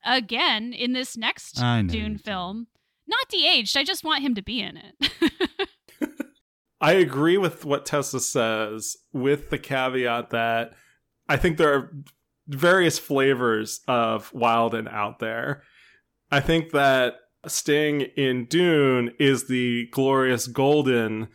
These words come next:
Speaker 3: uh, wild and out there, while Dennis Hopper in Blue Velvet is the dark and sinister <laughs> wild and out there.
Speaker 2: I think there's probably no better way to talk about David Lynch, by the way,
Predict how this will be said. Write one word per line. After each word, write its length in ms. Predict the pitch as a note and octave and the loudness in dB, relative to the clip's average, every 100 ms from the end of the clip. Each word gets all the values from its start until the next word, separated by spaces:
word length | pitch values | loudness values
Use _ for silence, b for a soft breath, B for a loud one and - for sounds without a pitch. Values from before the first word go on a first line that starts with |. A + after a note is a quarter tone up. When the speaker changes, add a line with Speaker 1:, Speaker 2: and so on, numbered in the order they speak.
| b b b b _ | b b b b _
Speaker 3:
uh, 220 | C3 A#2 B2 | 0 0 2
wild 360 | B2 A#2 A#2+ | 4 4 4
and 100 | A2+ | 0
out 260 | A#2 A2+ A2+ | 0 -2 0
there, 500 | A2+ A2 G#2+ G#2+ - _ _ | 0 2 0 -2 -6 _ _
while 800 | C3+ B2+ B2+ B2 B2 A#2 A#2 A#2 B B B _ _ - | -6 0 2 2 2 2 2 -2 B B B _ _ -4
Dennis 300 | D3+ C#3 B2+ | 0 2 0
Hopper 840 | - D3+ D#3 C#3+ C3 B2+ A#2+ A#2 - _ | 0 0 2 2 4 4 2 0 -10 _
in 580 | C#3+ B2 A#2+ A2+ A2+ A#2+ | 0 2 2 0 -4 -6
Blue 180 | - B2 | -2 -2
Velvet 560 | A2+ G3 F#3+ D3+ C3+ D3+ | 2 2 4 4 2 2
is 200 | C3+ A#2 | -2 0
the 140 | A#2+ | -2
dark 300 | A2+ C3 B2+ | 2 2 2
and 140 | B2 A2 | -2 -2
sinister 720 | D#3+ D#3 D3 - - C3 A#2 - | -2 0 -2 -4 -2 -2 -2 -12
<laughs> 180 | E3 C3 | -14 -4
wild 320 | C#3 A#2+ C3+ | -2 -2 -2
and 140 | A#2 G#2+ | -4 -2
out 220 | A2 A2+ | -6 -6
there. 380 | G#2+ G#2+ C#3 - _ _ _ _ _ _ _ _ _ _ _ _ _ | -8 -4 -6 -6 _ _ _ _ _ _ _ _ _ _ _ _ _
Speaker 2:
I 160 | D#3 | 2
think 400 | D#3+ F#3 F3 - | 4 4 2 0
there's 240 | - C#3+ C3 | 2 2 4
probably 300 | D#3+ C#3 C#3 | 4 6 6
no 140 | B2 | 6
better 240 | A2 A#2+ A2 | 6 4 4
way 140 | A2 | 4
to 120 | G#2+ | 2
talk 280 | F2+ A2 G2 | 0 0 0
about 260 | A2 G2 F#2+ | 0 -2 0
David 280 | G2+ F#2+ | -4 -2
Lynch, 240 | F#2+ G2 - | -2 -2 0
by 120 | G#2 | -2
the 120 | F#2+ | 0
way, 300 | F#2 F#2 F2 | 0 0 -2